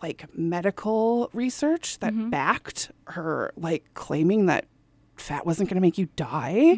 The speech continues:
Speaker 2: Yes.
Speaker 1: which was, like, this revolutionary thing, and, and still is sometimes at a
Speaker 2: Yeah.
Speaker 1: certain point, right? And she just opened my eyes to so much. Like, I went in looking for clothes, and I came out with some fat activism. Like,
Speaker 2: Isn't that how it happens
Speaker 1: <laughs> it
Speaker 2: for a lot of people,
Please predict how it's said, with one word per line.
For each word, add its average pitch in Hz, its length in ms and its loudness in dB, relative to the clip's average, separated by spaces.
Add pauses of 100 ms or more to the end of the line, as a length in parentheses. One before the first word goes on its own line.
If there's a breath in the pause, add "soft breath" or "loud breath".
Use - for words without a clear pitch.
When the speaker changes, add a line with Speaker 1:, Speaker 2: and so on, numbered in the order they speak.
(180)
Speaker 2:
Yes. 233 100 2
Speaker 1:
which 285 120 2
was, 320 180 4
like, 359 120 0
this 381 220 -2
revolutionary 339 720 4
thing, - 500 -2
and, 202 100 -2
and 226 220 -2
still 285 380 0 (180 loud breath)
is 330 240 2
sometimes - 580 -10
at 156 80 -10
a - 60 -6
Speaker 2:
Yeah. 214 80 -6
Speaker 1:
certain 151 260 -2
point, 143 340 -6
right? 180 320 -2 (540 loud breath)
And 226 220 -4
she 339 420 2
just 196 260 -4 (120)
opened 190 440 0
my 156 200 -4
eyes 175 340 -6
to 160 80 -4
so 196 220 -2
much. 185 280 0
Like, 165 140 -6
I 180 100 -6
went 254 220 6
in 294 120 10
looking 269 280 4
for 277 140 -2
clothes, 156 760 -2 (520 loud breath)
and 160 140 -2
I 151 60 -10
came 240 340 4
out 226 160 6
with 175 100 -4
some 147 120 -12
fat 170 200 -4
activism. 131 800 -8
Like, 156 280 4
Speaker 2:
Isn't 247 100 4
that - 200 8
how 494 120 8 (120)
it 403 40 0
happens 349 480 2
Speaker 1:
<laughs> 285 80 0
it 311 100 -2
Speaker 2:
for 330 100 4
a 330 80 6
lot 359 240 6
of 339 60 2
people, 349 60 2